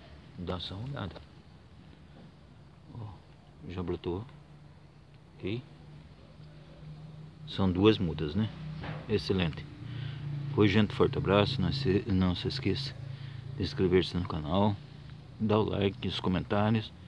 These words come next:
ativa o sininho, né? É, pra que esse canal venha a crescer cada dia mais. E já agradeço, né, pelos cem, setecentos e quarenta e poucos inscritos.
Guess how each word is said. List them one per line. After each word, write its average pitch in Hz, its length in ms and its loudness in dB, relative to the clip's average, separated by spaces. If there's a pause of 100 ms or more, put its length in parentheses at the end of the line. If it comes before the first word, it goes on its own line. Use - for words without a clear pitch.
(640)
ativa 117 320 2
o 110 40 0
sininho, 104 500 4
né? 104 160 2 (1400)
É, 90 720 2
pra 92 140 0
que 87 80 -6
esse - 120 -8
canal 90 280 2
venha 92 220 2
a 92 40 0
crescer 90 400 -2
cada 87 180 0
dia 92 200 2
mais. 87 360 -4 (840)
E 92 320 2
já 92 180 2
agradeço, 92 460 6
né, 101 100 6
pelos 87 280 -2
cem, 95 220 4 (260)
setecentos 101 680 2
e 98 140 2
quarenta 92 440 2
e 85 40 -2
poucos - 500 -4
inscritos. - 680 0